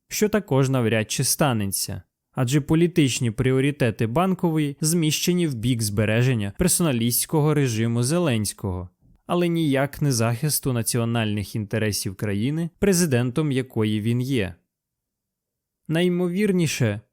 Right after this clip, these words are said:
проєкт закону про зниження мобілізаційного віку буде ухвалено тоді, коли проваляться мирні переговори.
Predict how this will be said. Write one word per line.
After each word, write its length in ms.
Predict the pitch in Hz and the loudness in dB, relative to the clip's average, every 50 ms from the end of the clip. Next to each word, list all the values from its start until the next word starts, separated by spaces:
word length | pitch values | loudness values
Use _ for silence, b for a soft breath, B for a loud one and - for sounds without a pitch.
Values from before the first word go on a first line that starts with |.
| _ - | _ -4
проєкт 440 | - 165 175 180 170 139 120 120 | 0 2 4 4 4 4 2 2
закону 600 | 110 120 131 131 - - 185 196 196 185 180 180 | 2 2 0 0 0 0 0 0 0 0 -2 -4
про 200 | 175 - - 156 | -4 0 2 2
зниження 460 | 147 135 156 147 135 131 131 120 120 113 | 2 4 4 4 4 4 4 2 2 0
мобілізаційного 1000 | 113 117 113 113 127 135 135 127 143 143 139 - - 123 120 117 110 110 113 117 | 0 -2 0 0 0 2 2 2 0 0 -2 0 0 0 2 2 2 2 0 0
віку 380 | 127 180 196 190 - 120 101 95 - | 0 0 -2 -2 -2 -4 -4 -4 -6
буде 260 | - 156 185 175 185 | -2 0 2 4 4
ухвалено 600 | 185 180 151 - - 151 139 135 127 120 117 110 | 4 4 2 2 2 2 2 4 2 2 0 -2
тоді, 440 | 98 - 120 117 120 135 175 190 175 _ | 0 0 0 0 0 0 0 -2 -2 _
коли 260 | _ - 165 160 170 151 | _ 0 2 2 2 2
проваляться 760 | 143 175 151 123 113 120 127 139 143 131 - - 156 147 | 2 2 2 4 4 4 4 4 2 2 2 2 2 2
мирні 360 | 143 127 117 117 120 120 123 120 | 2 2 2 2 2 2 0 0
переговори. 880 | - - 127 127 127 123 151 165 160 156 156 135 113 98 92 87 87 | 0 2 2 2 2 2 2 0 0 0 0 0 2 0 -2 -4 -6